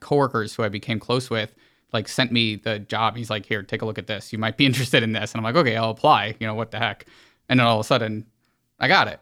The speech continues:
you know? And then, so that, that's the way it was for me. And so that's where I've kind of found that, like, when I try to get worried about things and control things, as Diane was mentioning, that's when it happens. So about marriage,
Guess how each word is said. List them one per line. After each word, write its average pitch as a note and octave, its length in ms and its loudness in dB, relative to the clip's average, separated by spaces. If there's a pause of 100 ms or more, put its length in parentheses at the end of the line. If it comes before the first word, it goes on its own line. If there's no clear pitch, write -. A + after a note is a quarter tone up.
(100)
you A2+ 100 -4
know? A2+ 300 0
And A#2 100 0
then, A#2+ 220 2
so C#3+ 380 0
that, C#3+ 200 0
that's E3 200 -2
the F3 80 -2
way A#2+ 260 2
it - 80 -4
was A2+ 260 0
for A2 120 -6
me. A2 100 0
And A2 140 -2
so A#2 240 0 (340)
that's D#3 180 2
where D#3 120 2
I've A#2+ 180 2
kind A#2 160 0
of G#2+ 80 -4
found A2+ 380 0
that, G#2+ 100 -4
like, G#2 280 -4
when A#2+ 180 2
I A2+ 80 2
try C3+ 240 2
to A#2 120 0 (320)
get A2+ 200 0
worried A2+ 280 -2
about A#2+ 280 0
things A#2 240 -4
and G2 100 -8
control A2 320 -6
things, A2 260 -4
as G2 100 -12
Diane G2+ 260 -6
was G#2+ 120 -8
mentioning, A2+ 280 -4
that's G#2+ 200 -6
when G#2 120 -10
it G#2+ 60 -12
happens. G2 340 -10
So C3 100 -2
about A#2 220 0
marriage, B2 500 -2